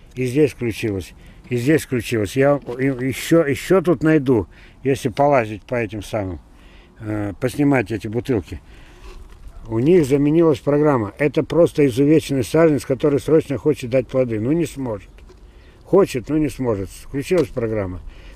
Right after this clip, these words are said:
Программа запасная на все случаи жизни. Чтобы дать плоды.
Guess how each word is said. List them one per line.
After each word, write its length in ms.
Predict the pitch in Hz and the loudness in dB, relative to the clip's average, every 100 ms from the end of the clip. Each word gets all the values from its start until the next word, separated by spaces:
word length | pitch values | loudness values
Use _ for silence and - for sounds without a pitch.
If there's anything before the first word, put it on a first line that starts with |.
| - | -2
Программа 420 | 131 147 165 147 | 2 4 4 4
запасная 600 | 127 139 135 - 123 110 | 2 0 -2 -2 -2 -2
на 100 | 117 | -2
все 180 | - 139 | -2 -4
случаи 360 | - 127 - | -2 -4 -4
жизни. 380 | 113 101 85 85 - - - - - - - - - - | -4 -4 -6 -10 -14 -20 -20 -18 -16 -16 -18 -20 -20 -20
Чтобы 320 | - - 120 123 | -6 -2 0 2
дать 240 | 143 147 | 2 0
плоды. 540 | - 143 127 104 85 | 0 -2 0 -4 -6